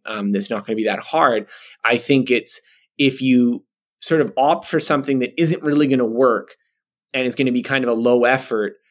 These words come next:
then you're in some ways sort of setting yourself up for a longer term pattern of finding it more difficult to do these things. Whereas if you do the opposite, where it's like, uh, like, "Okay, once I identify this is what I need to do,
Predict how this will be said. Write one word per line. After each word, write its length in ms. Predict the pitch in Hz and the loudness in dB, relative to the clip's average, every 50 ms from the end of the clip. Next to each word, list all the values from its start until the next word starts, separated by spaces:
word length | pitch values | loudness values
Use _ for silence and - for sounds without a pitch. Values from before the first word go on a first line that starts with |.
| _ _ _ _ _ | _ _ _ _ _
then 340 | 127 123 131 127 123 123 120 - | -6 -2 0 0 0 -2 -4 -6
you're 300 | - 135 127 127 120 - - | -6 -4 -2 -2 -2 -2 -4
in 120 | 135 131 | -4 -4
some 280 | 120 - - 180 185 190 | -4 -2 0 0 2 2
ways 200 | 180 165 143 - | 2 2 2 2
sort 100 | 147 139 | 2 0
of 80 | 123 - | 0 0
setting 320 | - - 147 139 135 131 | -2 0 0 2 2 0
yourself 380 | 123 123 117 - 127 123 120 131 | 0 -2 -2 0 0 0 2 0
up 120 | 127 - | -2 -2
for 160 | - - 120 | -2 -4 -2
a 60 | 113 | -2
longer 420 | 107 107 107 110 120 127 123 120 117 | -2 -2 -2 -2 -2 -2 -2 -2 -4
term 300 | - - 117 107 101 104 | -4 -4 -6 -4 -4 -4
pattern 560 | - - 120 110 110 107 107 98 90 87 95 | 0 0 2 2 2 0 -2 -4 -6 -6 -6
of 280 | 120 117 110 107 107 - - | -6 -4 -4 -6 -8 -12 -18
finding 400 | - - - 113 110 107 110 107 104 | -10 -6 -4 -2 -2 -2 -4 -6 -6
it 120 | 90 - _ _ _ _ | -6 -8 _ _ _ _
more 260 | - 120 113 117 117 107 | -8 -4 -2 0 0 0
difficult 280 | 113 104 - 117 104 | -2 -2 -4 -4 -6
to 80 | 107 104 | -4 -4
do 100 | 110 104 | -4 -4
these 160 | 107 101 101 | -4 -4 -6
things. 240 | - 101 95 101 - | -6 -8 -8 -10 -10
Whereas 420 | - 117 120 120 117 117 117 110 113 | -6 -2 0 2 2 2 2 0 -2
if 100 | 107 117 | -6 -6
you 80 | 117 | -4
do 80 | 117 113 | -4 -2
the 120 | 113 120 | 0 2
opposite, 500 | 123 131 143 147 - 147 131 - 127 - | 2 4 2 2 0 -2 -4 -2 -2 -2
where 120 | - 113 110 | -2 -2 -2
it's 140 | 107 - | -2 -4
like, 140 | - 104 - | -6 -8 -10
uh, 160 | - - - - _ | -10 -12 -12 -14 _
like, 200 | - 113 107 - - - | -8 -8 -8 -6 -4 -2
"Okay, 160 | 127 135 117 | 0 2 2
once 240 | 113 131 143 147 175 | 2 2 0 2 2
I 60 | 147 | 2
identify 460 | 143 135 135 135 135 131 - 131 120 | 4 4 4 2 2 2 2 0 0
this 140 | 120 120 117 | 0 -4 -6
is 60 | 120 | -4
what 140 | 117 120 117 | -4 -2 -2
I 80 | 110 | -2
need 140 | 110 113 113 | -4 -6 -8
to 80 | 107 104 | -8 -4
do, 360 | 113 131 147 139 120 113 110 | 0 2 4 4 4 4 2